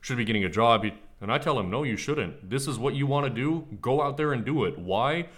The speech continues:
Because sooner or later, he's gonna feel the pressures that I'm feeling, and he's gonna know, "Holy shit, here comes that kick in the ass.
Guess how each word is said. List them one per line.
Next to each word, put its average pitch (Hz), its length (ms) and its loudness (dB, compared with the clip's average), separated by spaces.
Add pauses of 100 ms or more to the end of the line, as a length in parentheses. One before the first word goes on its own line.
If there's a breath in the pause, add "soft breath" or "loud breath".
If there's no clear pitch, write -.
(200 loud breath)
Because 107 320 -2
sooner 170 320 2
or 160 80 2
later, 151 500 2
he's 131 140 -2
gonna 143 180 0
feel 151 260 2
the 147 100 2
pressures 143 400 0
that 120 120 0
I'm 160 160 -2
feeling, 110 420 0
and 107 80 0
he's 113 140 -2
gonna 123 140 -2
know, 135 420 0
"Holy 127 240 -8
shit, 127 440 -2
here 120 140 -6
comes 127 220 -4
that 120 180 0
kick 156 180 -2
in 143 80 0
the 107 160 0
ass. 104 340 0